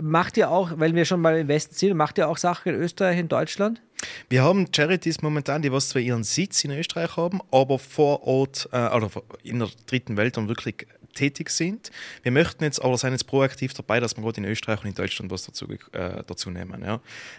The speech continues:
Speaker 2: Ähm, für mich war es einfach, wir wollten zu Beginn nicht mehr wie zehn Charities haben. Das hat einfach den Hintergrund, ähm,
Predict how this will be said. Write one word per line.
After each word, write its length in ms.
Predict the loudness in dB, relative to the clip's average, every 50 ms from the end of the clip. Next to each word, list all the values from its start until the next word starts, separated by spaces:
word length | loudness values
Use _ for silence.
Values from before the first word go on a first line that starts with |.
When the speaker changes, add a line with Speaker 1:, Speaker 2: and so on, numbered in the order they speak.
| -4 0
Speaker 2:
Ähm, 300 | 2 2 2 2 0 -4 -8 -6
für 120 | -4 -2
mich 200 | 0 2 2 4
war 120 | 4 4
es 120 | 2 2 0
einfach, 480 | -2 -2 -2 0 0 0 0 -2 -8 -18 -20 -20 -20 _ _ _ _ _ _ _ _ _ _ _ _ _ _ _ _ _ _ _ _ _ _ _ _ _
wir 140 | 2 6 6
wollten 280 | 6 6 4 2 0
zu 100 | -2 -2
Beginn 220 | -2 -2 -2 0 0
nicht 200 | -2 -2 -2 -2
mehr 140 | -2 0
wie 80 | 0 0
zehn 220 | 0 -2 -2 -2
Charities 440 | 0 0 2 0 0 0 -2 -4 -6
haben. 180 | -6 -8 -10 -10
Das 80 | -8
hat 100 | -6 -6
einfach 220 | -6 -6 -6 -6 -6
den 160 | -4 -4 -2
Hintergrund, 580 | -2 -2 -2 -2 -2 -4 -2 -2 -4 -4 -6 -8 -14 -20 -20 -20 -20 -20 _ _
ähm, 480 | 0 2 4 4 4 2 2 0 -2 -6